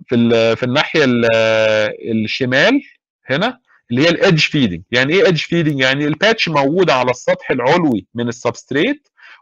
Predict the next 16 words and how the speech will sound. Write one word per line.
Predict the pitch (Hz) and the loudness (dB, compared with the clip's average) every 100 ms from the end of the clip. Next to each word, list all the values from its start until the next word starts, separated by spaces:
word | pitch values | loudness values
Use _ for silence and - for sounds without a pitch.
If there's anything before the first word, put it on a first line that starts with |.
| - | -2
وانا | 151 208 233 233 - 139 | 0 2 2 0 -2 -2
هوصل | 147 160 | 0 -2
لها | 147 175 214 254 | 0 2 2 0
بمايكرو | - 139 175 233 185 | 0 -2 0 0 -2
ستريب | - - 202 - _ _ - | -6 0 0 0 _ _ -4
موجود | 135 139 151 180 | -4 -2 -2 0
برضو | 165 220 214 | 2 0 0
على | 180 151 | 0 0
السطح | 135 - 180 170 | 0 -4 -4 -6
العلوي | 131 135 160 | -2 2 2
بتاع | 170 117 | 0 -4
السبستريت، | 113 - 147 - 185 139 _ _ _ _ | -6 -6 -6 -2 -2 -2 _ _ _ _
تمام؟ | 107 107 190 262 _ _ _ _ _ _ _ _ _ - - - - | -10 -4 -4 -6 _ _ _ _ _ _ _ _ _ -20 -20 -20 -8
وبالتالي | 123 123 - 165 170 | -4 -4 0 0 2
هوصل | 180 170 180 139 | 2 2 0 -4
الكونكتور | 120 - 131 156 - 104 - | -4 -4 -2 -2 -2 -8 -8